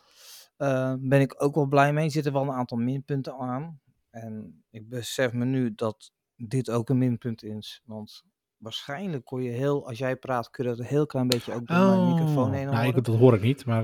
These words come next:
Speaker 2: ja, dat
Speaker 1: Nee,
Speaker 2: zou kunnen.
Speaker 1: precies, maar dat, ik, ik hoor het wel. Eh, en mensen die hem hard hebben staan, bijvoorbeeld in de auto, die zullen dat misschien ook wel net, net wel, net niet horen. En, ehm, kijk, op de fiets, als ik langs de, langs een drukke verkeersweg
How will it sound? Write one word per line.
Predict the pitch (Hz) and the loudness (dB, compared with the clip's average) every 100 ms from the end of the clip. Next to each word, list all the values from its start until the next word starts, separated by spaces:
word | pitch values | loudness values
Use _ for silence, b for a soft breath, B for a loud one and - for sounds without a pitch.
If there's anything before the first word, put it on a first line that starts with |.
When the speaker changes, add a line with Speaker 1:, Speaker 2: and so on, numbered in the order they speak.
| 113 | -4
Speaker 2:
ja, | - 98 120 | -12 -6 0
dat | 131 | 2
Speaker 1:
Nee, | 127 | 4
Speaker 2:
zou | 127 | 2
kunnen. | - 101 | 0 -2
Speaker 1:
precies, | 127 117 | -2 -4
maar | 131 | -6
dat, | 120 117 | -6 -8
ik, | 107 127 - | -10 -10 -12
ik | 101 - | -12 -8
hoor | 113 104 | -6 -6
het | 95 | -8
wel. | 104 160 _ b b b b - | -12 -12 _ b b b b -16
Eh, | 117 107 101 104 101 104 104 107 | -12 -10 -10 -10 -12 -14 -12 -6
en | 107 | -2
mensen | 110 110 - | -2 -4 -4
die | 117 | -4
hem | 110 | -4
hard | 98 113 - | -2 -2 -2
hebben | 113 107 | -6 -6
staan, | - 110 | -8 -6
bijvoorbeeld | 107 104 98 | -6 -8 -8
in | 107 | -8
de | 104 | -6
auto, | 113 113 - 98 | -6 -6 -8 -12
die | 101 | -10
zullen | 107 101 | -10 -10
dat | 104 104 | -12 -14
misschien | 113 - 110 - | -14 -12 -14 -6
ook | 117 117 | -6 -6
wel | 107 104 | -8 -8
net, | 110 110 - | -8 -8 -8
net | 110 107 - | -8 -8 -8
wel, | 107 | -12
net | 104 107 | -10 -10
niet | 117 120 | -10 -8
horen. | 120 123 127 139 B B B B B B B _ | -4 -4 -4 -6 B B B B B B B _
En, | - 127 127 135 127 _ _ | -6 -2 -2 -2 -8 _ _
ehm, | 127 123 123 120 120 _ _ | -8 -4 -4 -4 -6 _ _
kijk, | 123 123 | -4 -4
op | 131 | -4
de | 127 | -8
fiets, | - 156 151 127 | -4 -4 -4 -8
als | 123 | -8
ik | 127 131 | -8 -4
langs | 127 127 123 - | -2 -2 -6 -10
de, | 127 123 123 123 123 123 123 123 123 - _ _ _ | -6 -2 -2 -2 -4 -6 -8 -10 -12 -14 _ _ _
langs | 135 127 127 | -4 -4 -2
een | 135 | -4
drukke | 131 127 123 | -4 -6 -8
verkeersweg | 127 - 135 123 - 120 117 123 - - | -12 -4 -4 -4 -8 -12 -6 -6 -8 -14